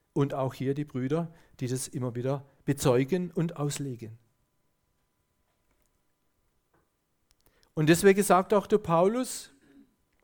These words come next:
erst nochmal der David, „der deinen Mund fröhlich macht und du wieder jung wirst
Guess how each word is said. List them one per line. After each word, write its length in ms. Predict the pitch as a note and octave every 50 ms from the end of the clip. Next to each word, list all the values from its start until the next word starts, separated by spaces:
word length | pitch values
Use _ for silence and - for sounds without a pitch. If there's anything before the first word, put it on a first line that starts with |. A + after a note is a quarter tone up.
| _ _ _ _ _ - -
erst 220 | - C#3 C3 C3+
nochmal 280 | - C#3 C3 C#3+ C3+ B2+
der 120 | C3 C3
David, 560 | B2+ - A2 G#2+ A#2+ C#3+ G#3 A#3+ - - - - _ _ _ _ _ _ _ _ _ _ _ _ _ _ _ _ _ _ _ _ _ _ _ _ _
„der 420 | D3+ C#3+ C#3+ C3+ C3 B2 - - -
deinen 500 | - D3 C#3 C#3+ E3 G3+ A3 B3 B3 A3+
Mund 520 | G3+ F3+ F3+ F#3+ G3+ G#3 A3+ A3 - - - _ _
fröhlich 680 | _ - - - - C3 B2 C#3+ D3+ D#3 E3 F3+ E3 -
macht 520 | D#3 D3 C3+ C3+ C3+ - - - - _ _ _ _ _ _ _ _ _ _
und 180 | - D3+ D3
du 140 | D3 C#3+ C3+
wieder 220 | C#3+ C#3+ C3 C#3
jung 380 | B2+ C3 B2 C3 C3+ D3 D3+ D3
wirst 500 | D#3+ D#3+ D#3 D3 - - - - - _